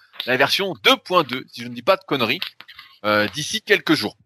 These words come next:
Pour ceux qui ne connaissent pas No Minute, c'est donc une application de podcast de sport où vous pouvez retrouver bien évidemment les Superphysique Podcasts, les secrets du kayak, mais également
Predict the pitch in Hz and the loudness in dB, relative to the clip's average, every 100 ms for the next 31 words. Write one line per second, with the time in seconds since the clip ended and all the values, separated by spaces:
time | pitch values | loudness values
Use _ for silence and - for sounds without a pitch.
0 | _ _ _ _ - - 113 156 180 - | _ _ _ _ -20 -10 -2 -2 0 0
1 | 147 135 156 113 139 196 131 196 - - | 0 2 2 2 0 0 -2 -6 -8 -20
2 | - - - 117 - 113 127 143 135 151 | -20 -12 -6 -4 -4 -4 -4 -2 -2 -2
3 | - 135 - 156 120 113 - 147 240 _ | -2 -2 0 -2 -4 -8 2 4 4 _
4 | - 107 - 127 - 127 139 98 107 117 | -16 -14 -2 -2 -2 -2 -2 -2 -4 -2
5 | 113 117 127 127 - - - _ - 120 | 2 2 2 0 -2 -20 -20 _ -4 0
6 | 151 147 123 120 110 113 - 135 - 175 | 0 0 -2 -2 -2 -6 -4 -6 0 2
7 | 214 - - _ _ _ _ 95 135 139 | 2 -2 -18 _ _ _ _ -4 -2 0
8 | 131 - 135 123 123 156 160 185 220 - | -2 -2 -2 -2 0 2 4 2 0 -12
9 | - 135 143 156 165 156 135 | -8 -4 -2 0 -2 -4 -8